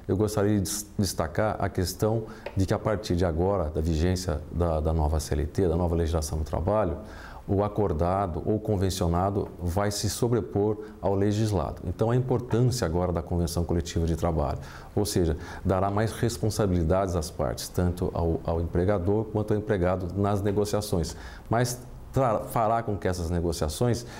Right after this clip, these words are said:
sejam mais profundas, melhorem a relação de trabalho,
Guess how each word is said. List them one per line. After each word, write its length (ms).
sejam 320
mais 180
profundas, 680
melhorem 640
a 60
relação 420
de 100
trabalho, 380